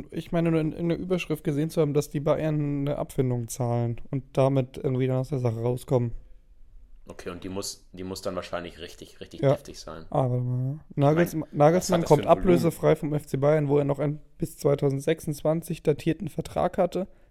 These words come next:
Speaker 1: Dieser wurde aus-, äh,
Speaker 2: Ja.
Speaker 1: aufgelöst. Nagelsmann erhält
Speaker 2: Ja,
Speaker 1: nun
Speaker 2: stell
Speaker 1: einen
Speaker 2: dir das mal vor.
Speaker 1: zehn Monatsvertrag bis zum Ende der Europameisterschaft.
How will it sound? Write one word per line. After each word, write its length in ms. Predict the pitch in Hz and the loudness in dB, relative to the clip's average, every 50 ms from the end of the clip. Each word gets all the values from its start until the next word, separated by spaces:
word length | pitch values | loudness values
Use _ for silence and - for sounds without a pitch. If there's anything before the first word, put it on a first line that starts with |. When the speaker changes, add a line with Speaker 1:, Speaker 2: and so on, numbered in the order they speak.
| _ _ _ | _ _ _
Speaker 1:
Dieser 260 | - 160 151 156 160 147 | -4 0 4 4 6 6
wurde 200 | 147 147 - - | 6 4 4 4
aus-, 280 | 139 143 143 - - | 2 2 2 2 2
äh, 140 | 147 151 139 135 - | 2 2 2 0 -2
Speaker 2:
Ja. 160 | - - 143 - | -6 -6 0 4
Speaker 1:
aufgelöst. 600 | 160 143 - - - 135 135 131 127 - - - | 6 4 4 4 2 2 4 4 4 2 -2 0
Nagelsmann 560 | 139 131 139 156 156 175 - - 151 143 139 | 2 4 4 4 4 0 0 2 2 2 2
erhält 380 | 139 127 135 156 165 160 - | 4 4 4 4 2 2 0
Speaker 2:
Ja, 140 | 170 151 160 | 2 4 4
Speaker 1:
nun 60 | 180 | 4
Speaker 2:
stell 160 | 180 - 156 156 | 4 4 4 4
Speaker 1:
einen 140 | 147 143 | 4 4
Speaker 2:
dir 80 | 139 - | 2 0
das 100 | - - | 2 4
mal 60 | 170 | 6
vor. 80 | 170 175 | 6 6
Speaker 1:
zehn 80 | 170 | 6
Monatsvertrag 1000 | 160 156 151 160 165 165 151 147 - - - - 147 139 - - 156 147 147 - - | 6 6 6 8 8 8 6 4 2 0 2 2 2 2 2 4 4 4 4 4 0
bis 200 | - 147 - - | -4 -4 -2 2
zum 220 | - 151 147 - | 4 4 4 4
Ende 200 | - 147 143 135 | 2 0 2 6
der 100 | 147 147 | 6 6
Europameisterschaft. 960 | 139 131 127 127 - 131 127 127 127 - - 135 113 123 139 127 - - - | 6 6 4 2 2 2 2 0 -2 -4 -4 -6 -6 -4 -6 -6 -8 -10 -16